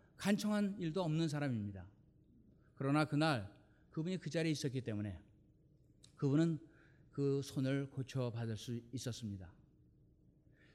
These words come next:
한 가지 이유는 그날 주님이 계신 그 자리에 있었기 때문에 그분이 치유받았습니다.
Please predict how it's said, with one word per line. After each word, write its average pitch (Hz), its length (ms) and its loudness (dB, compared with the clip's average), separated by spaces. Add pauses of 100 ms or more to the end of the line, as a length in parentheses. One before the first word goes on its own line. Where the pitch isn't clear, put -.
(520)
한 - 240 0
가지 214 240 6
이유는 220 420 4 (540)
그날 208 460 10
주님이 196 400 6
계신 160 260 6
그 139 120 2
자리에 147 420 2
있었기 165 360 -4
때문에 120 500 -2 (500)
그분이 131 340 0
치유받았습니다. 135 880 -6